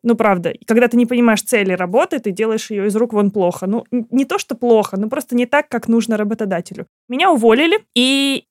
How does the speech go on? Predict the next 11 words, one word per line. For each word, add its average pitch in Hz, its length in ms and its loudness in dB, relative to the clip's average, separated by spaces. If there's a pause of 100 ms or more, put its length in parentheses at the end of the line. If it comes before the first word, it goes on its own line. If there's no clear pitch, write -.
я 247 160 4
в 240 60 -2
последний 226 420 0
день 269 200 -2 (280)
ставила 240 440 4
маркировки 247 680 2
на 220 200 4
пуховиках 226 640 -2
каких-то 294 440 -6
там, 247 300 0
на 233 220 0